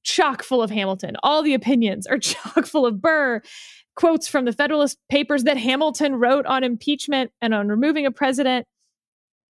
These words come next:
And then, I mean, it was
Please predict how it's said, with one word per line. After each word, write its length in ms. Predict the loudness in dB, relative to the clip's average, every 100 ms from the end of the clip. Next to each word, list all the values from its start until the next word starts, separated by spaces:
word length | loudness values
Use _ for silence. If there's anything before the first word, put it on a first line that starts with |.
| _ -4
And 200 | 0 4
then, 420 | 4 2 0 -4 -12 _ _ _ _ -2
I 80 | 0
mean, 400 | 0 0 -2 -4 _ _ _ _ _ _
it 140 | 0 2
was 340 | 2 0 -6